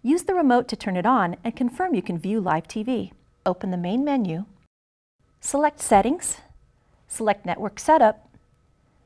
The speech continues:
select the Whole Home option. If you have two Hoppers in the home, ensure the Joey is connected to the Hopper you want. Then select Location Name to set the Joey's location.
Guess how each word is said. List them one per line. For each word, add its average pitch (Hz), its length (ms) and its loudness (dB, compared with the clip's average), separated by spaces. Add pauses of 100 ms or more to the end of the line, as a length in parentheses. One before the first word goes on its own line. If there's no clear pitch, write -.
(300)
select 302 440 2
the 202 80 2
Whole 226 260 0
Home 294 260 2
option. - 480 -4 (880)
If 214 160 -2
you 233 80 2
have 208 220 2
two 381 220 0
Hoppers 208 420 4
in 175 80 -4
the 170 80 -2
home, 175 340 -4 (120)
ensure 190 340 -4
the 196 80 -2
Joey 285 360 4
is 185 120 0
connected 240 500 -2
to 170 80 -10
the 196 100 -4
Hopper 170 280 0
you 190 160 -4
want. 240 400 -2 (880)
Then 302 220 2
select 240 420 2
Location 208 540 -2
Name 175 320 -4
to 311 100 -2
set 196 240 0
the 175 80 -2
Joey's 165 380 -2
location. 196 580 -4